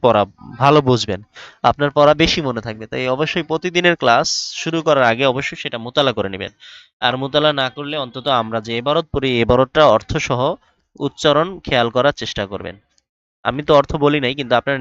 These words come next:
নিজে থেকেই অর্থ করার চেষ্টা করবেন, যেহেতু আপনারা এর আগে উর্দু পেহলি, আহ, উর্দু কায়দা, উর্দু পেহলি এবং তালিমুল ইসলাম প্রথম, দ্বিতীয় খণ্ড পড়েছেন। আসুন আমরা অর্থ সহ পড়ি। হুজুর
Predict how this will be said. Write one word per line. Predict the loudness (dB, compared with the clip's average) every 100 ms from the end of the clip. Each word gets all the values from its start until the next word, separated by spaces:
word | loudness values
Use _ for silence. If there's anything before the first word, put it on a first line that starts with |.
| -4
নিজে | -4 -4
থেকেই | 0 2
অর্থ | 0 -2
করার | -2 -2 -4
চেষ্টা | -6 -6
করবেন, | -6 -10 -12 _ -20 -20 -2
যেহেতু | 0 4 2
আপনারা | 2 2 4
এর | 4
আগে | 2 2
উর্দু | 0 2 0 0
পেহলি, | -4 -4 -10 -10 -16 -20 -20 _ _ -2
আহ, | 0 0 -2
উর্দু | -4 -2 0
কায়দা, | 0 0 -2
উর্দু | -4 -8 -8
পেহলি | -8 -8 -10 -10 -6
এবং | -6 -4 -2
তালিমুল | -4 -4 -10 -10
ইসলাম | -10 -8
প্রথম, | -10 -8 -8 -10 -14 _ _ -8
দ্বিতীয় | -6 -4 -4
খণ্ড | -4 -10 -10 -10
পড়েছেন। | -10 -10 -12 -16 _ _ _ _ _ _ _ _ _ _ _ -8
আসুন | -6 -4 -4
আমরা | -2 -4
অর্থ | -4 -8
সহ | -4 -4
পড়ি। | -4 -8 -8
হুজুর | -4 -2